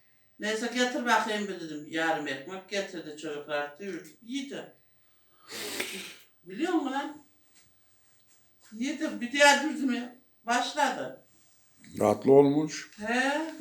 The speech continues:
Speaker 1: hiç yemedi. Hiç cacık neymiş dedi böyle. Ama bir dürdüm ikinciye yine istedi. Güzel olur, tatlı olur işte. Onun için ben de ayıtlayayım.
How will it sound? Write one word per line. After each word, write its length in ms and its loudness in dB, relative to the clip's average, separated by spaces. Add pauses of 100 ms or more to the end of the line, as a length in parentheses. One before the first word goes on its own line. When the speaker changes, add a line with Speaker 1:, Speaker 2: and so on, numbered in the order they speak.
Speaker 1:
hiç 240 6
yemedi. 560 8
Hiç 200 -12
cacık 420 -16
neymiş 560 -8
dedi 340 -10
böyle. 500 -6 (1080)
Ama 420 -4
bir 160 -6
dürdüm 380 -4
ikinciye 580 -4
yine 200 -2
istedi. 680 -6 (1600)
Güzel 480 -4
olur, 280 -4
tatlı 460 -4
olur 240 -4
işte. 300 -8 (1900)
Onun 300 -2
için 240 -8
ben 200 0
de 40 2
ayıtlayayım. 880 4